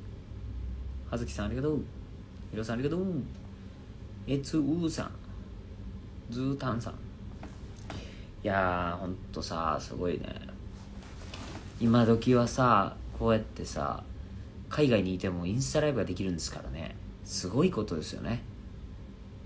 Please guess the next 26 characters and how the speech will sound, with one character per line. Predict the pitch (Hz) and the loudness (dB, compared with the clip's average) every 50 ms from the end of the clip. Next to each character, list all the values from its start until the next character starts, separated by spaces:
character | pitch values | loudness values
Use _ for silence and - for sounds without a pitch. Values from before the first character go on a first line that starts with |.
| - - - - - - - - - | -12 -12 -10 -10 -10 -10 -10 -6 0
我 | 107 110 | 2 4
々 | 117 123 127 120 | 6 6 6 6
が | 120 117 113 113 113 110 | 6 6 8 8 6 6
十 | 107 113 113 113 | 4 2 2 2
年 | 117 117 113 | 2 2 4
前 | 113 110 110 | 4 2 4
ぐ | 110 113 | 4 4
ら | 104 92 | 4 2
い | 87 87 | 2 0
エ | 92 | 0
ル | 104 107 107 | 2 2 4
エ | 104 | 4
ー | |
行 | 95 - | 2 0
っ | - | -2
た | - - | -6 -6
時 | - - - 85 | -6 -6 -6 -6
な | 80 | -8
ん | 78 | -8
て、 | - - 78 80 87 | -8 -8 -8 -6 -4
ネ | 92 104 | -2 -2
ッ | 110 | -2
ト | 110 - 135 135 | 0 0 0 0
つ | - - - | 0 0 2
な | 131 135 135 | 4 4 6
ぐ | 135 139 139 135 127 117 | 6 6 6 6 4 2